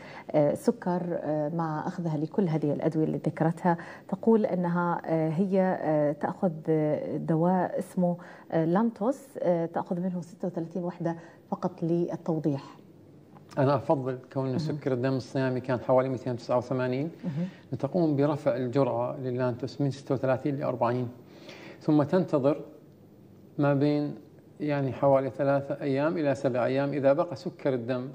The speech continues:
Speaker 2: قبل الإفطار مرتفع، نقوم برفعها من أربعين إلى أربعة وأربعين، ثم ننتظر من ثلاث إلى سبع أيام. إذا بقي مرتفع، نقوم برفعها من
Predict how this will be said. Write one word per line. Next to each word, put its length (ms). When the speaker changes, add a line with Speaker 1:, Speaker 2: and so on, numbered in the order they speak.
Speaker 2:
قبل 200
الإفطار 480
مرتفع، 500
نقوم 400
برفعها 440
من 200
أربعين 640
إلى 180
أربعة 500
وأربعين، 480
ثم 280
ننتظر 480
من 160
ثلاث 400
إلى 300
سبع 300
أيام. 340
إذا 200
بقي 300
مرتفع، 460
نقوم 360
برفعها 400
من 280